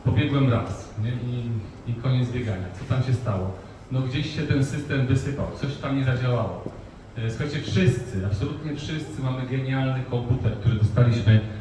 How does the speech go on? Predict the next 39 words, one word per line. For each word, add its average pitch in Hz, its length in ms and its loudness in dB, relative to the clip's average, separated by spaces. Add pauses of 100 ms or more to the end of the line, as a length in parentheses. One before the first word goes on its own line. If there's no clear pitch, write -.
(260)
od 110 140 -2
szefa, 110 380 4 (240)
ja 110 60 6
uważam, 107 300 8
z 98 80 4
góry. 107 340 10 (840)
Jest 110 160 0
on 117 120 2
między 117 320 4
uszami, 117 600 0 (500)
e, 107 400 2
to 117 100 -2
jest 117 180 -4
mózg. 110 360 2 (160)
Słuchajcie, - 300 0
takiego 147 340 -4
komputera 131 680 0
człowiek 123 320 -4 (220)
nie 131 120 2
stworzył 135 560 0
i 131 40 -4
prawdopodobnie 123 640 0
nigdy 127 280 0
nie 123 140 4
stworzy. 104 480 2 (800)
E, 110 240 2
natomiast 131 420 0
niektórzy 139 460 4
jak 127 180 4
żyją, 127 280 4 (200)
to 127 80 0
zachowują 123 500 2
się 131 160 0
jakby 127 240 2
to 127 140 0
był, 123 220 2
wiecie, 123 240 2 (580)
komputer 127 440 2
sprzed 131 280 0